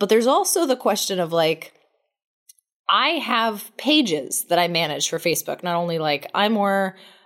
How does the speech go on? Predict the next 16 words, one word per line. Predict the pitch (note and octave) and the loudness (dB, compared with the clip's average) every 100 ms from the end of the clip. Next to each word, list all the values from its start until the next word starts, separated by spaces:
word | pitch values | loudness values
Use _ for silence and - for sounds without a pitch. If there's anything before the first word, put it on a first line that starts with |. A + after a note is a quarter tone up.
| - | -6
um, | D3 D#3+ D3+ C#3 | 0 2 2 -2
and | C#3 | -4
iMore's | D#3+ E3 D#3+ D#3 | -2 -2 -2 -2
Facebook | - E3+ - D#3 | 0 0 0 -6
page, | - D#3+ D#3 | -2 -2 -2
but | E3 | 0
I | F3 | 2
also | B3+ - G#3+ | 2 2 -2
have | F3+ F3+ E3+ D#3 - | 2 0 0 -4 -10
roller | D#3 F3+ G3 F#3 | -2 2 2 2
derby | F3 D#3+ D#3 | 0 0 0
specific | - - - G3 F#3 D3 | -2 -2 -2 0 -2 -6
pages | - D#3 C#3 C3+ C3 - - - | -2 -2 -2 -4 -2 -2 -2 -6
that | - D3+ | -4 -2
I | |
manage. | C3+ C3+ C3+ C3 - - | -2 -6 -8 -8 -6 -6